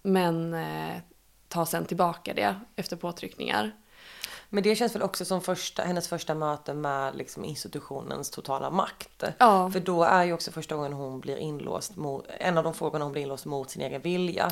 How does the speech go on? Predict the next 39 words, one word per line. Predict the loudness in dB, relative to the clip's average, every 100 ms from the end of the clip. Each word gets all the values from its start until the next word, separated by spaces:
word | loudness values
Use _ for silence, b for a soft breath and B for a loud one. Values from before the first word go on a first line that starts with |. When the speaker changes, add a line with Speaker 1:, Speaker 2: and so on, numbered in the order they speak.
| 0
Speaker 1:
Exakt. | -4 0 0
Speaker 2:
De | 2
flesta | 0 2 4
andra | 4 4
gångerna | 4 2 2
är | 2 2
det | 0
att | -2
hon | -4
skriver | -4 -4 -4
in | -6 -6
sig | -6
själv | 2 4 4
på | 0 2
Speaker 1:
Mm. | 4
Speaker 2:
sjukhuset. | 4 -2 -4 -4
Och | 4
där | 4 6
har | 4 4
hon | 2
ju | -2 -4 -6 -16 b b _
i | -4 -4 4
den | 4 2
situationen | -2 -2 0 2
också | 0 -2 -2
makten | -2 -4 -4 -2
av |
att | 0
hon | -2 -4
kan | -2
själv | 4 4 4
bestämma | 0 0 0
att | -2
nu | -2 -2 -2
skriver | -2 2
jag | 2
in | 2 -4
mig | 0
själv. | 2 2 0